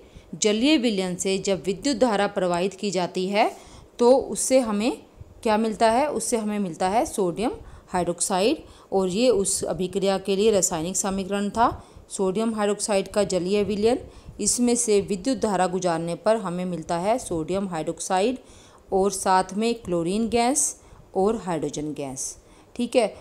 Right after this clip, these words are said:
और मैंने आपको ये भी बताया था कि इन तीनों के काफ़ी ज़्यादा उपयोग हैं। एक तो इन तीनों के अपने, अपने ही काफ़ी यूजेस हैं, खुद भी ये काफ़ी चीज़ों के काम आते हैं, कई, अ,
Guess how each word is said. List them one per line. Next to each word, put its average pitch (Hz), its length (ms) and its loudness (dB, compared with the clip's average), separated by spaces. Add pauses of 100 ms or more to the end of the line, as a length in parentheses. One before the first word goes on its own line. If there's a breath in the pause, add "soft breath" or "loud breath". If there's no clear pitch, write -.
(160 loud breath)
और 202 120 2
मैंने 202 260 -2
आपको 220 320 0
ये 208 160 0
भी 220 140 -2
बताया 185 360 0
था 214 180 0
कि 220 160 -4
इन 233 300 0 (140)
तीनों 214 400 2
के 240 300 4 (140)
काफ़ी 202 480 0
ज़्यादा 180 400 2
उपयोग 202 540 2
हैं। 226 260 -2 (400 loud breath)
एक 220 280 0
तो 269 160 4
इन 233 200 0
तीनों 233 300 0 (200)
के 262 120 6
अपने, 254 400 2 (160)
अपने 247 300 4
ही 285 140 6
काफ़ी 220 320 4
यूजेस 202 380 0
हैं, 151 200 -6 (800 soft breath)
खुद 247 160 0
भी 226 240 4
ये 285 140 6
काफ़ी 269 640 2 (500)
चीज़ों 226 280 0
के 233 120 -2
काम 214 320 2
आते 196 180 0
हैं, 226 160 0
कई, 254 260 6 (380)
अ, 196 120 -2